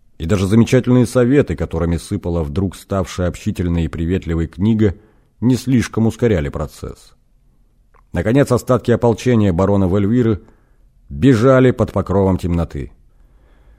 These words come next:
Только к ночи войска свода – заняли разбитый замок барона Оборотня. В нём сыскались только тяжелораненые, которых варанцы предпочли побыстрее добить.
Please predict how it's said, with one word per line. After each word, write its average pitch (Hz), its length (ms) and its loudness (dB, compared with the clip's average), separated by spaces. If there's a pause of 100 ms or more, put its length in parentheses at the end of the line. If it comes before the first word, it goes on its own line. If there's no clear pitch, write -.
(140)
Только 143 280 2
к - 80 -10
ночи 139 420 2
войска 92 480 -2
свода – 113 640 2 (260)
заняли 101 460 0
разбитый 95 800 2
замок 95 600 0
барона 87 560 0
Оборотня. 71 680 -6 (1200)
В 85 100 -4
нём 127 180 4
сыскались 127 440 0
только 120 300 0
тяжелораненые, 107 1200 0 (380)
которых 95 380 -4
варанцы 101 420 0
предпочли 90 540 -4
побыстрее 87 560 -4
добить. 71 600 -6